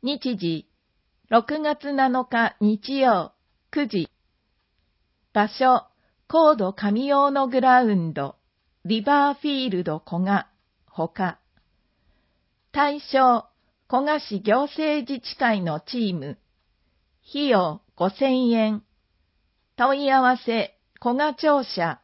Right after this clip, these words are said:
スポーツ振興課。エイブルスポーツ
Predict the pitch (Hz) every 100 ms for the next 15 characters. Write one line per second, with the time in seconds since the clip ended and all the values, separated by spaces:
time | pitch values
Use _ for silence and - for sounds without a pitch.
0 | _ _ _ _ _ - - 285 294 285
1 | 277 262 - 262 262 247 247 240 240 202
2 | 196 - _ _ _ _ _ _ _ _
3 | _ _ _ _ _ _ _ _ _ _
4 | _ _ 269 294 285 220 196 196 - 262
5 | 277 269